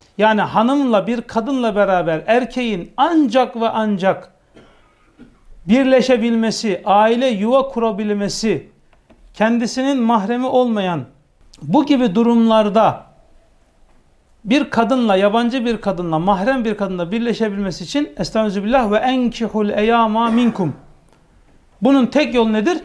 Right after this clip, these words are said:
Nikah. En nikahu sünneti femen ragibe an sünneti feleyse minni. Nikah benim yolumdur.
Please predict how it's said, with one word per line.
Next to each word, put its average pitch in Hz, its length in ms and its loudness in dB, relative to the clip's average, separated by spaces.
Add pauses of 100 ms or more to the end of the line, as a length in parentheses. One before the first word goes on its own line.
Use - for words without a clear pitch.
(140)
Nikah. 208 320 0 (1080)
En 226 260 4
nikahu 240 580 2
sünneti 285 840 0 (260)
femen 233 460 2
ragibe 233 400 2
an 214 220 2
sünneti 277 760 -2 (100)
feleyse 202 400 0
minni. 135 400 -8 (220)
Nikah 214 400 0
benim 226 240 -2
yolumdur. 269 580 -2